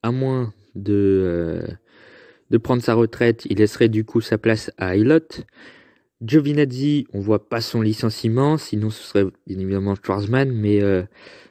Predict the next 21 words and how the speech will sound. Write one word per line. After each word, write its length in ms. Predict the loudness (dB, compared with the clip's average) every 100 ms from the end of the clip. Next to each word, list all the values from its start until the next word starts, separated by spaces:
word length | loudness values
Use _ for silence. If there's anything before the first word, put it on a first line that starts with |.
| _
je 60 | 0
vois 220 | 0 2
pas 180 | 2 2
Giovinazzi 640 | 2 2 2 2 0 -2 -8
quitter 300 | -10 0 2
Alfa 240 | 2 -2
Romeo. 520 | -2 -2 2 4 2 0
À 80 | -4
mon 160 | -2
avis, 200 | -2 0
l'année 220 | 0 0
prochaine, 400 | -2 -4 -4 -6
ce 140 | -8 -10
sera 180 | -4 -2
un 100 | -2
duo 280 | 2 2
Giovinazzi-Ilott 1300 | 2 4 4 4 -2 -2 -4 -8 0 0 4 2 0
chez 180 | -2 0
Alfa 260 | 0 -2 -2
Romeo. 460 | 0 2 2 2 -2 -20 -20 -20 -20 -20 _ _ _ _ _ -6
Euh, 460 | -2 -2 -2 -4